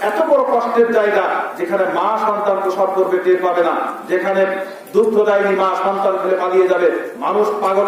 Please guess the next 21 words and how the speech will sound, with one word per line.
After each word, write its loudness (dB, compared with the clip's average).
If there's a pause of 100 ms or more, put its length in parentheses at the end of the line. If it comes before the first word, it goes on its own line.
পাগলের 2
মতো 2
হয়ে 4
যাবে, 2 (400)
এত -2 (160)
কঠিন 4 (160)
দিন, 0 (380)
এত -2 (120)
কঠিন 2 (100)
অবস্থাও, 0 (680)
ক-, 4
কঠিন 4
অবস্থার 2
মধ্যেও 4 (580)
দেখবেন 4 (100)
যে 4 (200)
তিন 4 (140)
ধরনের 2
ব্যক্তি 0 (100)
আল্লাহ 2
রাব্বুল 2